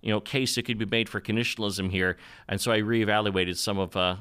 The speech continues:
some of the things I interpreted on there. But again, uh, just to be, just wanna be clear that I respect people who hold the traditionalist view, and, um, I, I have no problem with that.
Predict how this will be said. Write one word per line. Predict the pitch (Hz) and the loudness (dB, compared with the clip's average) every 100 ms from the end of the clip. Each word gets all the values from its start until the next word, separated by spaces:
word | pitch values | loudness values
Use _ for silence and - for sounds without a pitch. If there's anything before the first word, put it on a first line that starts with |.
| - | -8
some | - | -4
of | 101 | 0
the | 90 | -2
things | 101 98 92 | 0 -2 0
I | |
interpreted | 87 - 123 95 90 | -2 0 -2 -2 -2
on | 85 | 0
there. | 85 85 | -2 -4
But | 107 | -2
again, | 101 143 123 127 - - - - | 0 2 2 0 -8 -20 -20 -10
uh, | 101 101 98 | 0 0 0
just | - 139 | -2 -2
to | 123 | -2
be, | 110 - | -6 -4
just | 123 - | -4 -2
wanna | 123 120 | 0 0
be | 104 | 0
clear | - 165 135 113 | -2 2 4 4
that | 104 104 98 - | 4 2 0 -2
I | 120 139 | 0 2
respect | 131 - 127 - | 2 0 -2 -2
people | 117 117 110 | -4 0 0
who | |
hold | 107 113 | 2 0
the | 104 | -2
traditionalist | - 110 110 - 113 - | -2 -2 -2 -2 -4 -2
view, | 104 127 143 - | 0 0 -2 -2
and, | 95 90 92 87 | 0 2 0 0
um, | 92 90 90 82 - | 2 2 0 -4 -2
I, | 90 - | -2 -2
I | 92 | -2
have | 85 85 | -2 -2
no | 95 104 | -2 -2
problem | - 123 123 117 | 0 0 2 0
with | 117 | -2
that. | 123 127 160 | 0 0 -2